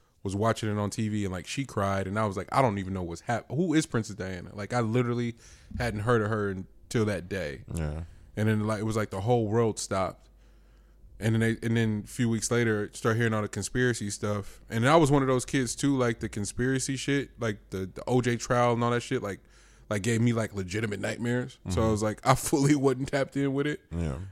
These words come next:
Speaker 1: And then I got older and became obsessed with conspiracy theories. And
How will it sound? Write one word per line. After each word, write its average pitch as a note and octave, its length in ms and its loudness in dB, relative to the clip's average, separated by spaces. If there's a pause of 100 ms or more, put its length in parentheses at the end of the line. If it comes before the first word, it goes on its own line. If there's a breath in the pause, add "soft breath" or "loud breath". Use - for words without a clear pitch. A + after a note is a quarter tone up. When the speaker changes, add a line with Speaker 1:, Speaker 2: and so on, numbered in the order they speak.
Speaker 1:
And A#2+ 140 4
then B2+ 60 6
I B2 80 6
got A2+ 200 2
older A#2+ 360 4
and G#2 120 0
became G#2+ 300 0
obsessed A#2 440 0
with G#2 100 -6
conspiracy G#2 520 -4
theories. G#2 540 -6
And G#2 420 0